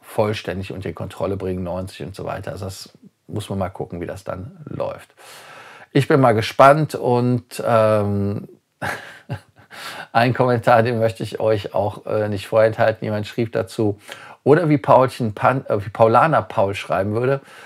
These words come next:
Paulchen Panther, wie komme ich da auf Paulaner Paul?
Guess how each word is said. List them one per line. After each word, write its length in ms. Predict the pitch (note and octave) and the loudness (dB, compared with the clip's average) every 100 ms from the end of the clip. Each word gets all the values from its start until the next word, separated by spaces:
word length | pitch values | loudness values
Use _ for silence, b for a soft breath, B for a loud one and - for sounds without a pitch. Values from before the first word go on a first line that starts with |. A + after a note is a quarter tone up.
| B B | B B
Paulchen 320 | - F#2+ G2 - | -12 -10 -10 -12
Panther, 260 | - - | -12 -8
wie 60 | E2+ | -10
komme 160 | - | -10
ich 40 | G2+ | -8
da 120 | - | -8
auf 160 | - - | -10 -12
Paulaner 580 | - F#2+ F#2+ G#2+ A#2 | -8 -6 -4 -4 -4
Paul? 420 | - - F2 A2 | -4 -4 -4 -2